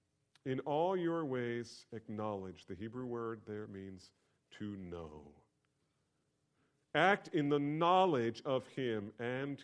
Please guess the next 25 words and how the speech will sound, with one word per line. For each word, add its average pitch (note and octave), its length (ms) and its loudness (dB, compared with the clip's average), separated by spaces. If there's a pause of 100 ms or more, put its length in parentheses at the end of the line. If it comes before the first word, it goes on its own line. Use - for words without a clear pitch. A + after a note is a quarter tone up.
(120)
he C3 240 -8
will A2+ 280 -4
do G#2 280 -8
this. F#2 420 -8
He F#2+ 160 -6
will G#2 200 -8
make F2+ 320 -12
your G2+ 120 -10
path E2 360 -12
straight." - 520 -20 (2000)
Even B2 280 -2
if C#3 80 -4
it's - 140 -12
a - 40 -10
path F#2+ 420 -8
that G#2+ 140 -10
leads F#2+ 320 -8
through G2+ 200 -12
the F#2+ 80 -10
valley F2+ 420 -10
of E2+ 100 -16
the F2 80 -16
shadow D#2+ 420 -16
of - 140 -20
death. - 240 -20